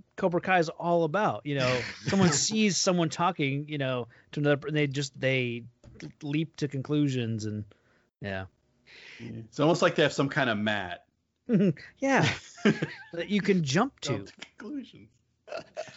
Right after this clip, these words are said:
Speaker 2: Uh, and, and Dan-, I think, you know, Daniel obviously has a class problem, you know, like, he,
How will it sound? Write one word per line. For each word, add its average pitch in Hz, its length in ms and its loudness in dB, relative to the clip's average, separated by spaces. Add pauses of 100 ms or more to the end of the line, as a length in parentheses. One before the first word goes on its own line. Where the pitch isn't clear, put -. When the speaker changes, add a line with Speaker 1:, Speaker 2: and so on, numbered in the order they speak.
(720)
Speaker 2:
Uh, 143 320 2 (120)
and, 156 180 2
and 165 240 2
Dan-, 165 260 2
I 185 100 2
think, 202 280 -6
you 175 80 -4
know, 135 140 -6
Daniel 143 400 -4
obviously 123 380 -4
has 107 220 -8
a 95 60 -10
class - 680 -4 (280)
problem, 92 480 -6
you 101 120 -8
know, 95 180 -8
like, 95 200 -8
he, 104 280 -8